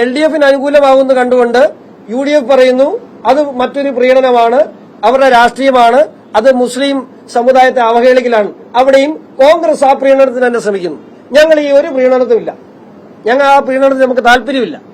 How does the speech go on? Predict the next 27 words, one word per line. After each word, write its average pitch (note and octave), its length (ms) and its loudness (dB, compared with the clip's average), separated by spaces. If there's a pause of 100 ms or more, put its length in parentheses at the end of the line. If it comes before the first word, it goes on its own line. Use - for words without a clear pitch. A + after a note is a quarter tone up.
(340)
ഇവിടെ D#4 200 4 (120)
വർഗീയത C#4+ 480 2 (100)
പറഞ്ഞ് C4 280 2
വോട്ട് C4 260 2
പിടിക്കുക B3 380 -4
എന്നുള്ള A#3+ 260 -2 (680)
അച്ഛൻ D4+ 360 -2 (200)
അതിന്റെ, C4+ 240 2 (260)
അതിന്റെ C4 280 2 (600)
ആശാന്മാരായിട്ട് D4+ 880 2
മാറി, B3 220 0
മാറിയിരിക്കുകയാണ്. A3 520 -2 (460)
ഇവിടെ D#4 200 2 (220)
നിലമ്പൂരിലെ C4+ 600 2 (280)
ചർച്ച G3 240 -6 (120)
എന്താ? F3 180 -8 (720)
നിലമ്പൂരിലെ C#4+ 600 2 (420)
ഭൂരിപക്ഷ C4 440 -4 (120)
സമുദായം A3 380 -2 (180)
എന്ന് B3 160 -2
വേണമെങ്കിൽ B3+ 340 -2
നമുക്ക് A3+ 240 -6
പറയാം, G#3+ 280 0
മുസ്ലിം A3 280 -6
ഭൂരിപക്ഷമുണ്ട്. F#3+ 480 -4 (600)
ആ B3 40 2 (160)
മുസ്ലിം C#4 320 -2